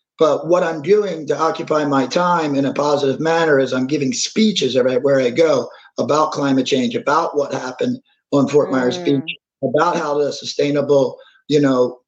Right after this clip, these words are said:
Speaker 1: barrier island was not set up. And I'm trying to educate through churches, universities. I just gave a, uh, speech last night at, uh, Kennesaw State University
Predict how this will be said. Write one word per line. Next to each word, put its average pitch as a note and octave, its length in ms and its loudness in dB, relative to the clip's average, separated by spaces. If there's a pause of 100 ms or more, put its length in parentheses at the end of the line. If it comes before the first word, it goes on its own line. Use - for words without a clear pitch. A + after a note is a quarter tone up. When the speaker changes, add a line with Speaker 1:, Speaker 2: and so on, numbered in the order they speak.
Speaker 1:
barrier C#3+ 460 4
island C#3+ 360 0
was B2 140 -2
not C3+ 260 -2
set C3+ 260 2
up. C3 240 -2 (280)
And D3 80 0
I'm C#3+ 100 2
trying F#3 300 0
to F3 160 2
educate D3 520 0
through B2 180 -6
churches, F3+ 720 -2
universities. E3+ 840 0
I C#3 80 2
just C#3 180 -2
gave D3 240 2
a, C#3 240 4
uh, C3 160 0
speech C#3+ 380 -2
last C#3+ 320 0
night E3+ 280 0 (560)
at, B2+ 200 2
uh, A#2+ 220 0
Kennesaw D#3+ 760 0 (280)
State F#3 360 0
University G3 880 2